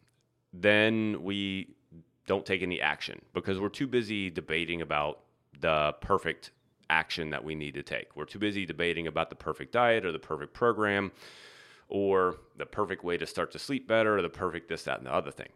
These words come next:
When we start to focus too much on the trivial, we literally just, we, we literally just slow ourselves down more than anything else. So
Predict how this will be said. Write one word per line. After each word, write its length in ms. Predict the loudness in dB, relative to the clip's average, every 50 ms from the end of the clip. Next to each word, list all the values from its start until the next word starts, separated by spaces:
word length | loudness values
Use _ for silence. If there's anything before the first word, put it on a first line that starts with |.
| _ -20 -12
When 180 | -8 -8 -6
we 280 | -6 -6 -8 -8 -10 _ _ _
start 300 | -6 2 4 4 4 4
to 80 | 2 -2
focus 340 | 0 0 0 0 -2 -6
too 140 | -2 -2 -2
much 200 | -2 -2 -2 -2
on 120 | -2 -2 -2
the 80 | -2
trivial, 560 | -2 2 2 2 4 6 6 6 6 4 2 -4 -16 -20 -20 -20 -20 _ _ _ _
we 360 | -4 -2 -2 0 0 -2 -4 -8 -12
literally 760 | -6 0 0 2 2 4 4 4 4 4 4 2 2 0 0
just, 480 | -2 2 2 2 2 0 -4 -12 -16 -20 _ _ _ _ _ _ _ _ _ _ _ _ _ _ -20 -20 _ _ -4
we, 160 | -4 -4 -4 -4 -2
we 120 | -2 0
literally 380 | 2 4 4 4 6 4 2 2
just 200 | 0 -4 -8 -4
slow 180 | 2 4 4 4
ourselves 400 | 4 2 2 -2 -2 -2 0 2
down 320 | 4 6 6 6 4 2
more 160 | 0 0 0
than 220 | 0 0 -2 -2 -4
anything 400 | -6 -8 -10 -12 -12 -12 -10 -10
else. 320 | -10 -10 -10 -16 -18 -20 _ _ _ _ _ _ _ _ _ _ _ _ _ _ _ -20 _ _ _
So 480 | -6 2 6 6 8 8 8 6 4